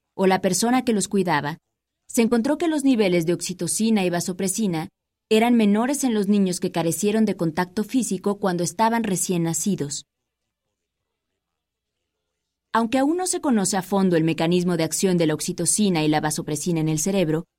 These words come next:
los resultados experimentales han dado pie para buscar en estos neurotransmisores un posible tratamiento para afecciones neurológicas que afectan las relaciones interpersonales.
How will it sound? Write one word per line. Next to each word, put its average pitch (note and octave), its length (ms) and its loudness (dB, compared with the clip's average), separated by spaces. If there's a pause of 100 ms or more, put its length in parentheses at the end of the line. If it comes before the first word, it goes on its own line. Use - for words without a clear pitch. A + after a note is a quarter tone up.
(460)
los A#3 160 2
resultados B3 560 0
experimentales G#3+ 1000 0
han F#3+ 180 0
dado F3 280 -2
pie G#3+ 220 -2
para G#3 220 -2
buscar F3+ 340 -4
en F3+ 160 0
estos G#3+ 360 -4
neurotransmisores F#3 1000 -4 (460)
un A#3 140 2
posible C4+ 460 0
tratamiento G#3+ 680 0
para D#3 160 -2
afecciones E3 500 -4
neurológicas E3 920 -4 (340)
que G3+ 80 0
afectan B3+ 480 -2
las A#3+ 100 -2
relaciones F3+ 720 -2
interpersonales. D#3 960 -8